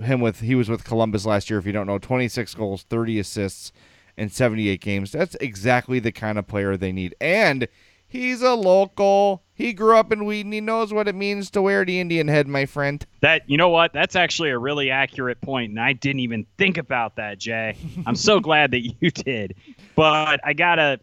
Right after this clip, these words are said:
Speaker 2: I gotta agree with you. I think that the, uh, winger situation is one that they're probably gonna use that, uh, extensive, uh, salary cap room that they do have. I know that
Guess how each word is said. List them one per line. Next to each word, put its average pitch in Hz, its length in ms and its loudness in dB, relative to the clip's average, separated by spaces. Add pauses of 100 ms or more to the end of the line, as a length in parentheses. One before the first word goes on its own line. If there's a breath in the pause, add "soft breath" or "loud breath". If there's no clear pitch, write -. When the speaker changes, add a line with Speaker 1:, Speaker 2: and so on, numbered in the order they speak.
(140)
Speaker 2:
I 147 100 -4
gotta 160 280 4
agree 127 300 -2
with 123 180 -6
you. 123 160 -2
I 113 60 -4
think 135 240 -2
that 123 160 -4
the, 120 180 -4
uh, 117 180 2
winger 131 300 4
situation 120 640 -2
is 110 140 -4
one 123 240 4
that 117 260 4 (300 soft breath)
they're 127 100 6
probably 143 320 6
gonna 123 160 0
use 123 380 -2
that, 120 260 2
uh, 113 220 -2
extensive, 131 760 -2
uh, 107 240 -2
salary 143 480 0
cap 120 320 -4
room 123 220 0
that 113 120 -4
they 117 120 -2
do 135 240 0
have. 120 300 2
I 113 80 0
know 160 320 6
that 139 300 2